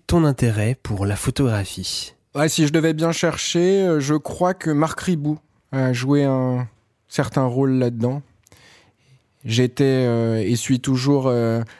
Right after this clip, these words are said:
Speaker 2: ami avec son fils, Théo. Et quand j'étais jeune, j'allais, euh, j'allais jouer chez lui, passer, euh, mes week-ends chez lui. Et, euh,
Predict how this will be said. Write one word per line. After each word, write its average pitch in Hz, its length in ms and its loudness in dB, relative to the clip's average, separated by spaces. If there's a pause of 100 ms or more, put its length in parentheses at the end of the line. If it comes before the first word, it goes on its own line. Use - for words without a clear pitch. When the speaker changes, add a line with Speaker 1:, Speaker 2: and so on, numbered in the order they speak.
Speaker 2:
ami 127 240 4
avec 127 240 0
son 127 180 -4
fils, - 460 -6 (340)
Théo. 131 380 2 (280)
Et 113 220 -2
quand 123 140 -2
j'étais 120 280 -2
jeune, 123 300 0
j'allais, 113 260 0
euh, 101 320 0 (460)
j'allais 123 480 2
jouer 127 220 0
chez 131 180 0
lui, 131 260 4
passer, 131 360 -2
euh, 117 520 0 (540)
mes 120 180 2
week-ends 131 460 2
chez 139 160 0
lui. 135 360 4
Et, 127 260 0
euh, 110 260 0